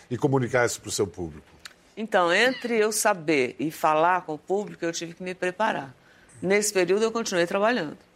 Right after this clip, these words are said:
Speaker 2: né? É, nem a minha equipe sabia, nem, né, porque eu, era uma coisa que eu tinha que introjetar dentro de mim, arrumar força, né?
Speaker 1: Nem a equipe sabia?
Speaker 2: Não. Na época que eu soube, né?
Speaker 1: Uhum.
Speaker 2: Não foi assim, "Ah, agora tá assim, aí vai mudar." Não.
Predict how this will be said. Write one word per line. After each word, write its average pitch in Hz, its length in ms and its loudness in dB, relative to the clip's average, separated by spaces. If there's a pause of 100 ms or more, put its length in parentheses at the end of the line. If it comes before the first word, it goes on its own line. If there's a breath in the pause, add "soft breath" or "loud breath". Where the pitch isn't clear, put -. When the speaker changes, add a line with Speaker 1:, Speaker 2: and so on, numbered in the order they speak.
(140)
Speaker 2:
né? 196 220 -8 (460 soft breath)
É, 147 720 2
nem 185 240 2
a 175 40 2
minha 156 160 2
equipe 147 280 -6
sabia, 185 680 2
nem, 160 400 0 (200)
né, 165 180 2
porque 170 320 -4
eu, 185 100 2 (120)
era 185 120 4
uma 190 160 0
coisa 196 240 -2
que - 60 -4
eu 196 60 0
tinha 185 240 -4
que 185 100 -10
introjetar 175 720 0
dentro 160 300 -4
de 156 140 -8
mim, 208 280 -6 (400 soft breath)
arrumar 180 360 0
força, 196 680 0
né? 240 240 -2 (180)
Speaker 1:
Nem 123 280 0
a 160 60 2
equipe 135 300 -2
sabia? 101 480 0
Speaker 2:
Não. 156 480 -2 (240)
Na 147 200 -2
época 160 360 0
que 170 140 -2
eu 180 100 4
soube, 190 640 2
né? 185 260 0
Speaker 1:
Uhum. 120 240 -4 (140)
Speaker 2:
Não 151 80 -6
foi 202 160 0
assim, 190 200 0
"Ah, 170 360 4
agora 185 600 2 (200)
tá 180 120 4
assim, 220 500 -2
aí 202 220 -4
vai 190 180 -2
mudar." 180 180 -8
Não. 190 260 -2